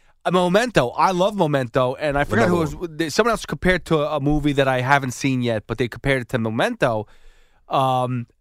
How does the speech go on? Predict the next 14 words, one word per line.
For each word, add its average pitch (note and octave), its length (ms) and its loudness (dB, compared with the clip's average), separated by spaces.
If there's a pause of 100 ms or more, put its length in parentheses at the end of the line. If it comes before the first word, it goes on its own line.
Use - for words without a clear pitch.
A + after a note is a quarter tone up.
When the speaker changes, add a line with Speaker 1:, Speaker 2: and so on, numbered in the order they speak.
Speaker 1:
and D3+ 80 2
I'm C#3+ 60 0
like, C3+ 100 0
"I B2 80 0
have B2 180 0
to A#2 80 -2
watch E3 340 0
that." - 220 -8 (680)
And D3 320 0 (100)
I C#3+ 240 0 (1120)
always G3 380 2
talk E3 240 0
about C#3+ 220 0
how C3+ 280 0